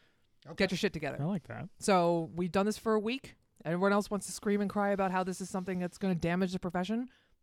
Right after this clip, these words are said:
Speaker 2: Go for it. You got another seven
Speaker 1: So now
Speaker 2: days
Speaker 1: how
Speaker 2: with it.
Speaker 1: do, how do we fix it?
Speaker 2: Not how do we fix it. How do we, uh, how do we use this as an advocacy point? These
Speaker 1: Okay.
Speaker 2: women are done.
Speaker 1: So you've got an idea. So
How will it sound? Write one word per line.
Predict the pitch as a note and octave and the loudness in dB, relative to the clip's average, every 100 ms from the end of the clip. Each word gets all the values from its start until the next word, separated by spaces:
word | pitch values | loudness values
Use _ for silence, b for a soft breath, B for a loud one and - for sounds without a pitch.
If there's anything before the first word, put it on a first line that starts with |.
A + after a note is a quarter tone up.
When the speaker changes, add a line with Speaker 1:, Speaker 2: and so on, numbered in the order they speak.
| E3+ | 0
Speaker 2:
Go | G#3 F#3+ | 2 2
for | E3 | 0
it. | D3 | 0
You | E3 | 0
got | F3 | 2
another | F3 F3 | 2 0
seven | F3+ | 6
Speaker 1:
So | F3+ | 8
now | F3 | 10
Speaker 2:
days | D#3+ | 8
Speaker 1:
how | D#3+ | 8
Speaker 2:
with | D#3 | 8
it. | D3 D3 | 6 4
Speaker 1:
do, | D3 | 6
how | |
do | D3 | 6
we | C3+ | 6
fix | - C#3+ A2+ - | 6 4 4 -2
it? | - _ _ _ - | -8 _ _ _ -2
Speaker 2:
Not | G3+ A#3+ | 0 4
how | B3 | 4
do | A3 | 4
we | |
fix | F#3+ A3+ - | 4 0 0
it. | D#3+ - | -4 -4
How | - G#3 | -2 0
do | |
we, | A3 G#3+ | 0 -2
uh, | - F3+ | -4 -2
how | G#3+ | -2
do | A3+ | 0
we | A3 | 0
use | G#3+ | 0
this | G#3 | 0
as | F#3+ | 0
an | E3+ F3 | -2 -2
advocacy | F3 F3 - E3 | -2 -2 -6 -10
point? | - D#3 D3+ - _ _ _ _ D#3 | -10 -12 -14 -16 _ _ _ _ 2
These | D3+ - | 4 8
Speaker 1:
Okay. | D#3 | 8
Speaker 2:
women | A3 G#3 | 8 4
are | D#3+ - | 0 0
done. | F#3 C#3+ B2+ | 0 0 -4
Speaker 1:
So | - E3 | 10 12
you've | E3 F#3 | 12 12
got | G3+ F#3 | 8 8
an | |
idea. | D#3+ D3 B2+ F#2+ | 8 8 6 2
So | - C3+ A#2+ | 2 2 2